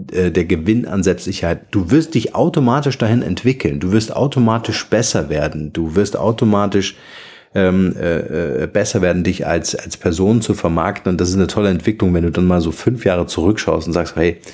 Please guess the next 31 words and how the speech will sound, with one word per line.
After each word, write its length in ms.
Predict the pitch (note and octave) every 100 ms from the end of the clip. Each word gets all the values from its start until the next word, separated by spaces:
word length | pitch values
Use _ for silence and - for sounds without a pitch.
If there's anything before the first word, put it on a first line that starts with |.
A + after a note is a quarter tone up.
| - - -
wie 120 | -
habe 120 | D2 E2
ich 80 |
denn 140 | - E2+
meine 160 | E2
Blogartikel 520 | D2+ G2 F#2+ - F2 D#2+
geschrieben? 500 | D#2+ - F#2 F2+ E2+
Wie 140 | E2
war 100 | D#2+
denn 140 | E2+
mein 180 | E2 D2+
Podcast? 600 | - G#2+ - G2 F2 E2
Oder 240 | D#2+ D#2+ E2
wie 120 | D#2+
war 200 | E2 D#2+
mein, 340 | D#2+ D#2 D#2+
meine, 300 | D#2+ D#2+ D#2
meine 360 | D#2+ D#2 D#2+ D#2+
Videosequenz? 800 | A2 A2+ F2+ F2 - E2+ E2 - - - - - - -
Ähm, 320 | F2+ E2+ E2+
du 260 | E2 E2+ F#2
wirst 200 | A2+ A#2
einfach 300 | - G#2 F#2+
deine 340 | - F#2+ F2+
Entwicklung 540 | E2+ E2 A#2+ A2+ G2+ F#2
sehen 320 | D#2+ F#2 G#2
und 120 | E2+
das 160 | - -
ist 180 | - -
extrem 600 | - - - G2 G#2 G2
wertvoll, 580 | E2 F2+ - E2 D#2+